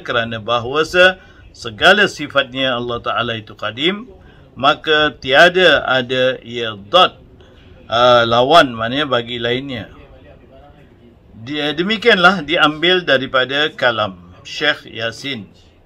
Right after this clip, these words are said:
Dan dibahas padanya dengan bahawasanya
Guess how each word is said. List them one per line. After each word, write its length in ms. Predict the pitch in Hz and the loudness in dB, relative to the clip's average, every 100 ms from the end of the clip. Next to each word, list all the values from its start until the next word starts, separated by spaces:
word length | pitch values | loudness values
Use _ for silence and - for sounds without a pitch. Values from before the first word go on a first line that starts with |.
| _ _ _ _ _ _ - - | _ _ _ _ _ _ -20 -6
Dan 400 | 135 190 220 190 | 2 4 4 -2
dibahas 800 | 185 151 196 202 220 220 - - | -4 2 4 4 4 4 2 -4
padanya 680 | 160 151 139 131 151 175 170 | 2 2 2 -4 -2 -2 -2
dengan 400 | 131 131 143 139 | -6 -6 -6 -4
bahawasanya 960 | 123 113 120 117 113 98 101 113 85 | -4 -4 -8 -10 -12 -16 -16 -18 -18